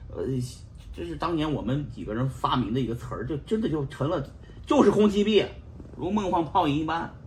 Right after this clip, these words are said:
没信仰了，就，就随-，随时往下掉，因为没人花钱买，都在往下砸，都是卖的。矿工得卖吧，解锁的人也要卖吧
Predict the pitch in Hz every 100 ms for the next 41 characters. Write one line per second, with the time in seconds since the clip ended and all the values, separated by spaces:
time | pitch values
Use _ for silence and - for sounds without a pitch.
0 | - - - - - - - - - -
1 | 240 254 330 196 107 123 202 254 196 -
2 | - 175 233 190 214 214 220 - 120 117
3 | 120 - - - - - - 233 262 269
4 | 131 139 254 147 147 147 139 127 120 82
5 | 78 78 - - - - - - 254 262
6 | 190 107 - - - 90 - - - -
7 | - - - - 190 151 147 104 - -
8 | - - 185 175 208 123 113 104 101 -
9 | - - - - - - - - 160 -
10 | 113 135 139 165 123 110 123 113 104